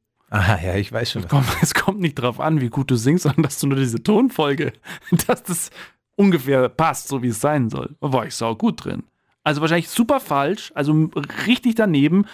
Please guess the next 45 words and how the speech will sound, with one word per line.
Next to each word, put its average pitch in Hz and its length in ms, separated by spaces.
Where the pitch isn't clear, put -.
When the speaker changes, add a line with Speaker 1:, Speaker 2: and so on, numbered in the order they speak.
Speaker 1:
Mhm. 90 60
Speaker 2:
aber 151 420
konsequent 208 580
daneben. 117 600
<laughs> - 20
Und 175 240
das - 160
hat 214 160
am 240 160
Ende 240 220
dazu 208 400
geführt, 190 400
dass 180 160
ich 165 80
gewonnen 135 420
hab. 117 160
Speaker 1:
Sau 131 120
cool. 202 300
<laughs> 110 40
Ja, 127 80
du 151 80
musst 180 260
eigentlich 147 320
nur 143 300
den 143 100
richtigen 127 360
Ton 156 220
treffen 131 440
Speaker 2:
Ja, 214 200
genau. 190 240
Speaker 1:
und 135 60
den 160 220
genau 135 320
so 160 180
lange 156 260
Speaker 2:
Ja. 208 160
Speaker 1:
halten, 143 420
wie 135 140
du 135 120
am 123 140
Bildschirm 135 440
diesen 127 180
Strich 139 380
siehst. - 480
Speaker 2:
Super. 113 640